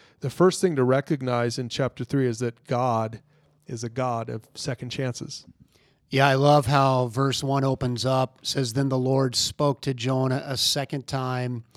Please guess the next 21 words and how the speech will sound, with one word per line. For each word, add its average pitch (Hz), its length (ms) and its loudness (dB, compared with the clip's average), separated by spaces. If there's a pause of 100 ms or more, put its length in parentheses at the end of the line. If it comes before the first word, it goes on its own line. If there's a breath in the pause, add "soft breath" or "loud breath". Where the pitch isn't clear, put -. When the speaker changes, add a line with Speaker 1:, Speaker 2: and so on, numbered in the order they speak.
(540 soft breath)
Speaker 2:
"Get 131 200 4
up 135 200 2
and 127 120 0
go 131 220 2
to 127 60 0
the 120 80 0
great 127 280 -2
city 131 240 0
of 117 80 -2
Nineveh 123 340 -2
and 123 120 -4
deliver 123 280 -2
the 117 100 -6
message 120 420 -4
I've 117 200 -4
given 123 300 -4
you." 120 340 -2 (640 soft breath)
You 139 100 0
know, 139 80 4
certainly 160 480 2
God 135 600 4